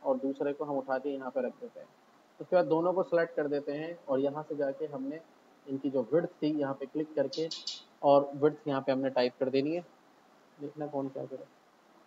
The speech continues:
यहाँ पे click करके हमने इसकी width जो है यहाँ पे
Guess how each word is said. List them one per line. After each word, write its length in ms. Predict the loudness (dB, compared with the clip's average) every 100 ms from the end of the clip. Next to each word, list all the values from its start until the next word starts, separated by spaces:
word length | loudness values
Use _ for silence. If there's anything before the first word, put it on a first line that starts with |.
| _ _ -6
यहाँ 200 | -2 0
पे 120 | 0
click 260 | 0 -2 2
करके 260 | 0 2 0
हमने 260 | 0 0 -2
इसकी 200 | 0 0
width 260 | 2 0
जो 100 | 0
है 160 | 0 0
यहाँ 160 | -2 -2
पे 140 | -4